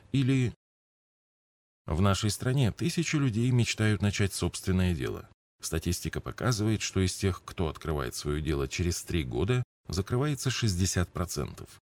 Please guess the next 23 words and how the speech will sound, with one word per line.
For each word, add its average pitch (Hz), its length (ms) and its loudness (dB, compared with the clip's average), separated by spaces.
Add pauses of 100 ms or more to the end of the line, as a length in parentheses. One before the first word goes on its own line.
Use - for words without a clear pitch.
(200)
а 76 80 0
ещё 80 320 0
через 131 300 -2
три 120 180 -2
года 104 240 2
закрывается 87 640 0
шестьдесят 85 640 -2
процентов 87 560 -2
от 110 100 0
оставшихся. - 680 -4 (560)
То 92 100 4
есть - 380 0
через 98 280 2
шесть - 300 0
лет 131 320 0
остаётся 156 540 0
десять 127 320 0
процентов 117 600 2
более 123 460 2
или 101 140 4
менее 90 320 4
успешных 85 500 0
компаний. 57 560 -2